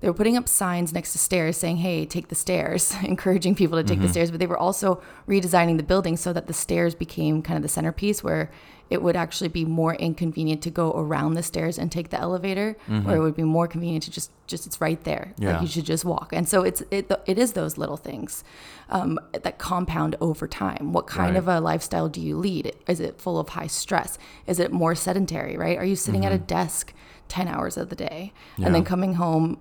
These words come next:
Speaker 1: cooking or ordering takeout and then just sitting at home again? You know, it's about being active.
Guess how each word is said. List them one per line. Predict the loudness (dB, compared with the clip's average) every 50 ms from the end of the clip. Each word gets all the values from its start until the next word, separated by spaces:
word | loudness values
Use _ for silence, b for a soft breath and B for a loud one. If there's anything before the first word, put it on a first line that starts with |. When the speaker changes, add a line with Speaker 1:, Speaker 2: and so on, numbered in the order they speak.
| -6 -4
Speaker 1:
cooking | -4 -4 -2 -2 -2 0 0 0 -2 -2 -2
or | -4 -4 -2
ordering | -2 -2 -2 -2 -2
takeout | -2 -2 -4 -4 -2 -2
and | 0 0
then | 0 -2 -2
just | -4 -6 -4
sitting | -2 -2 0 0 0
at | -2 -2 -2
home | 0 0 0 0 0
again? | 0 0 0 0 0 0
You | 0 0
know, | 0 0 0 -2 -2
it's | -4 -4 -4 -6
about | -4 0 2 4 4 4 2 0
being | -4 -4 -4 -4 -4 -6
active. | -8 -8 -8 -6 -4 -2 0 0 0 -2 -4